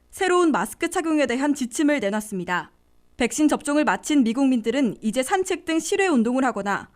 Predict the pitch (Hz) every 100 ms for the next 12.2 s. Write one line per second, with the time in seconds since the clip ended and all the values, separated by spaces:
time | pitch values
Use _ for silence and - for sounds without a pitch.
0 | _ 208 233 262 349 - 311 302 320 339
1 | - 330 302 262 196 262 233 185 202 -
2 | 330 320 320 285 285 185 247 269 247 196
3 | 175 175 - - _ _ - _ - 262
4 | 269 311 330 311 302 220 277 302 294 294
5 | 294 285 269 254 233 262 - - - -
6 | 226 262 277 285 285 330 - 233 269 311
7 | 302 294 285 247 254 269 269 262 285 277
8 | 226 269 285 226 190 - - _ _ -
9 | 392 339 330 330 349 302 302 311 302 415
10 | 381 349 320 294 285 294 302 392 370 349
11 | 311 302 320 349 370 330 285 247 190 180
12 | 240